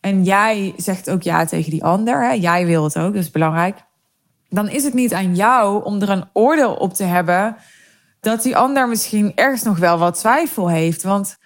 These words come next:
ja, we doen wel meer dingen in het leven met enige twijfel. Hè, want die twijfel kan heel goed door angst gezaaid zijn. En die angst die gaat misschien voorlopig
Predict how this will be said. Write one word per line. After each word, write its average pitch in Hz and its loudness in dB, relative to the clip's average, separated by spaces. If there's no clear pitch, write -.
ja, 190 -2
we 196 -2
doen 247 0
wel 214 2
meer 302 2
dingen 294 -2
in 208 -2
het 175 -2
leven 165 -2
met 160 0
enige 160 0
twijfel. 156 -4
Hè, 226 0
want 214 -2
die 202 2
twijfel 226 0
kan 202 0
heel 208 2
goed 208 0
door 190 -2
angst 196 -2
gezaaid 170 -2
zijn. 175 -4
En 185 -2
die 185 -2
angst 190 -2
die 175 -2
gaat 180 -6
misschien 180 -2
voorlopig 170 -2